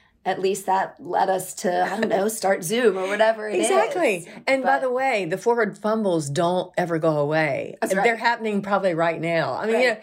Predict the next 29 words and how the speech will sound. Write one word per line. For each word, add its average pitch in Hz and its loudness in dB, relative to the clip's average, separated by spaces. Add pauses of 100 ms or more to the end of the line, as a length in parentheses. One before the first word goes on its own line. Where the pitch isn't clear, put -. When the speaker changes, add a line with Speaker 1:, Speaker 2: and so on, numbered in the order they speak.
(340)
Speaker 2:
and, 233 0
but 226 -2
the 226 2
beauty 202 -2
is, 208 0
is 170 -6
the 175 -2
more 196 0
mistakes 196 2
you 180 -4
make 160 0
in 156 -2
life, 143 0
the 170 0
more 202 0
you 214 0
go, 170 2 (160)
"Oh, 240 4
there's 233 0
one 262 0
again," 311 0
<laughs> - -10
you 220 -2
know? 254 4
Speaker 1:
Right, 220 2 (180)
right. 214 -2
Speaker 2:
And 302 0
the, 240 0
the - -2